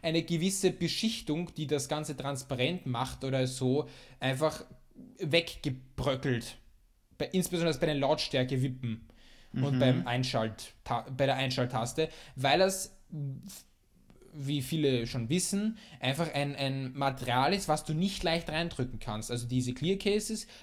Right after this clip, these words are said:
Speaker 1: das sind wirklich so Hüllen und das wissen wahrscheinlich eh schon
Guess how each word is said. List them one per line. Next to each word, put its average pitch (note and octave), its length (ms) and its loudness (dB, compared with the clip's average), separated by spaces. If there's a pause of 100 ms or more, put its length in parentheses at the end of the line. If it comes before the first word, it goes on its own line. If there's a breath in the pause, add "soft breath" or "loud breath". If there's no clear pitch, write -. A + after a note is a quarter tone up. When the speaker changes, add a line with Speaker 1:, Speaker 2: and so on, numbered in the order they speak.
Speaker 1:
das C3 120 0
sind C3+ 140 0
wirklich F#3+ 360 0
so C3 300 0 (120)
Hüllen A3 440 4 (200)
und C3 160 -4
das B2+ 220 -4 (100)
wissen C3 400 -6
wahrscheinlich B2+ 320 0
eh D3+ 80 0
schon B2+ 240 0